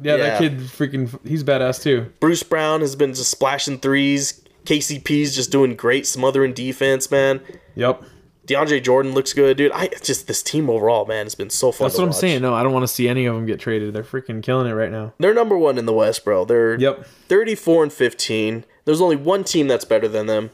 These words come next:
Speaker 2: and that's the Celtics, who's thirty-five and fifteen by one game
Speaker 1: In the other
Speaker 2: in the other conference.
Speaker 1: Yeah.
Speaker 2: So we're, like, right there.
Speaker 1: By one game?
Speaker 2: By one game.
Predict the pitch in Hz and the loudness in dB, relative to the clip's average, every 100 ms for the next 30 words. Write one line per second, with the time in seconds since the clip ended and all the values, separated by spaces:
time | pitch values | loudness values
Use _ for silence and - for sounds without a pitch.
0 | - 120 120 - 110 95 - - - - | -8 -2 -2 -2 -2 -2 -2 -8 -10 -14
1 | - _ - 110 156 127 120 110 104 101 | -16 _ -10 0 0 2 -2 -2 -4 -4
2 | 92 - 82 107 120 151 143 127 101 95 | -6 -6 -6 -2 0 0 2 0 -2 -6
3 | _ - - - 131 127 127 135 131 131 | _ -20 -20 -2 2 2 4 2 0 -4
4 | - 147 139 131 120 104 95 85 135 113 | -4 0 2 2 2 -2 -4 -2 0 0
5 | 82 - 143 170 196 175 147 - 131 - | -2 -2 2 4 4 0 -6 -8 -8 -2
6 | 147 143 180 180 185 233 220 _ 98 107 | 0 2 2 2 0 -2 -8 _ 0 2
7 | 143 139 110 92 | 2 2 0 -2